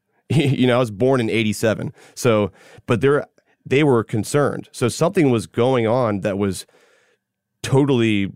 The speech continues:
real, whatever it was. And just kinda hearing how real that was, and,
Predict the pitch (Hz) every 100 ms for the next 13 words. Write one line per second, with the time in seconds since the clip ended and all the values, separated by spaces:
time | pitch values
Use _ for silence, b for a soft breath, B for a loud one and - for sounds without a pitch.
0 | - 104 160 104 - 117 _ _ 113 98
1 | 110 101 98 - 117 - - - _ 113
2 | 131 170 135 117 - 110 151 143 120 104
3 | b b b - 127 113 113 123 117 113
4 | 104 101 110 113 110 98 101 95